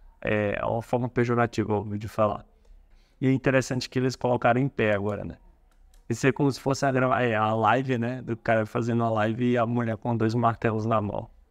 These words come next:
em cada uma das mãos. Aí tem um cara já pulando no, no, no chão, né? Numa festa, eu acho. Acho que ainda pode ser aquela festa do, do barro e tudo mais. Aí aqui a gente já vê meio que um, um estilo de perseguição,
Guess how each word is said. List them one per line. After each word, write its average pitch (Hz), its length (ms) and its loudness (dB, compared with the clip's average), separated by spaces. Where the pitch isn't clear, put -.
em 113 140 -4
cada 110 280 0
uma 110 140 0
das 107 160 2
mãos. 104 320 -6
Aí 117 220 -2
tem - 160 -4
um 139 80 -2
cara 113 280 2
já 131 200 0
pulando 160 1000 -2
no, 113 680 -2
no, 123 220 0
no 147 200 0
chão, 147 460 -2
né? 123 240 -2
Numa 127 320 -2
festa, - 480 -4
eu 117 60 2
acho. 117 140 -4
Acho 120 180 -2
que - 80 -4
ainda 147 200 2
pode 143 200 -2
ser - 100 -2
aquela 147 280 -2
festa 135 420 -4
do, 120 580 -2
do 117 160 2
barro 104 400 4
e 107 40 -2
tudo 101 220 -4
mais. 98 380 -2
Aí 117 180 2
aqui 120 140 2
a 123 40 6
gente 123 200 2
já 120 100 4
vê 120 160 -4
meio 120 200 0
que - 140 -12
um, 117 460 -4
um 120 40 -4
estilo 117 320 -4
de 113 80 -6
perseguição, 117 880 -4